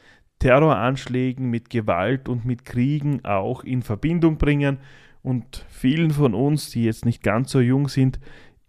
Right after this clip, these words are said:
ist eben dieser elfte September zweitausendeins im Gedächtnis, wo damals die Flugzeuge in die Twin Towers in den U S A geflogen sind und fast dreitausend Menschen getötet wurden.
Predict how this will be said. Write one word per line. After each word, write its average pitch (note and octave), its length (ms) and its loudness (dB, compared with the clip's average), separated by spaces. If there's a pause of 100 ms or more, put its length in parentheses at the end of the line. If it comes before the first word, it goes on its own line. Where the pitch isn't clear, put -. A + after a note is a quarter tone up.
(140)
ist - 360 -2
eben A2+ 380 -2
dieser A2 500 0
elfte C3+ 340 0
September B2+ 640 4
zweitausendeins A#2 960 0
im B2 360 2 (100)
Gedächtnis, A#2+ 720 0 (440)
wo A2+ 200 0
damals A2+ 800 2 (300)
die A2+ 120 -2
Flugzeuge A2+ 800 2
in G#2 140 0
die G#2 160 -4
Twin A2+ 280 0
Towers G2 600 -2 (360)
in G#2+ 420 2
den G2 180 0
U G2+ 120 0
S G2 200 0
A F2+ 320 -4 (280)
geflogen D3 460 6
sind B2 320 2
und A2 120 0
fast - 280 -2
dreitausend F#2+ 600 -2
Menschen F#2+ 460 -6
getötet - 540 -6
wurden. - 300 -12